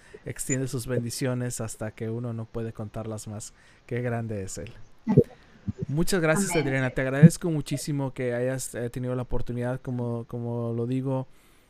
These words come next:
Speaker 1: De verdad es una bendición escuchar tu historia y de verdad, este, agradezco mucho que, que hayas compartido toda esta información y tu testimonio. Dios te bendiga mucho.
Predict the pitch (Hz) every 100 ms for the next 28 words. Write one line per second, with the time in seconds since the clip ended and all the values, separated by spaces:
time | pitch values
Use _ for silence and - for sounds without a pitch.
0 | - 123 123 135 135 135 147 135 131 120
1 | - 135 131 127 - 120 - 123 123 117
2 | - 147 131 127 127 - - - - 123
3 | 123 120 123 123 123 127 117 - 123 120
4 | 117 120 120 127 - 127 113 117 - 113
5 | 98 120 107 104 90 - - 117 120 -
6 | 107 113 - 123 117 123 120 123 - 120
7 | 113 120 123 120 117 107 117 113 - 117
8 | 110 113 110 - - - - - - 123
9 | 131 113 113 110 107 107 -